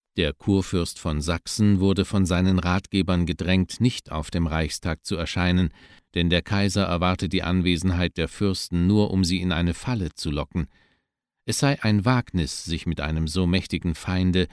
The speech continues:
in dieselben Mauern einzuschließen. Doch andere erklärten eindrucksvoll, die Fürsten sollten Mut haben und Gottes Sache werde gerettet.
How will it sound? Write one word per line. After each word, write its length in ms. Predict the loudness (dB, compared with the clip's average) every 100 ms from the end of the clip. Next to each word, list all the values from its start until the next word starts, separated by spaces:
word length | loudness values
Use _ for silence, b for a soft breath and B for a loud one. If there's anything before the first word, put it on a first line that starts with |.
| b
in 160 | -2 0
dieselben 580 | 0 0 0 0 0
Mauern 420 | 0 0 -4 -6 -6
einzuschließen. 920 | -6 -6 -6 -8 -8 -8 -8 -10 -14 _ _ _ _ _ _ _ _ _ _ _ _ -2
Doch 240 | 0 0
andere 460 | 2 6 6 4 2
erklärten 600 | -2 -2 0 0 0 -2
eindrucksvoll, 960 | 2 4 4 2 -2 0 2 4 2
die 160 | 2 0
Fürsten 500 | 0 0 0 0 0
sollten 440 | 2 0 2 4
Mut 320 | 6 4 2
haben 400 | 0 2 4 4
und 220 | 2 0 0
Gottes 380 | -2 -2 -2
Sache 380 | -2 0 2 2
werde 300 | 2 0 -2
gerettet. 640 | 0 0 -2 -4 -8 -12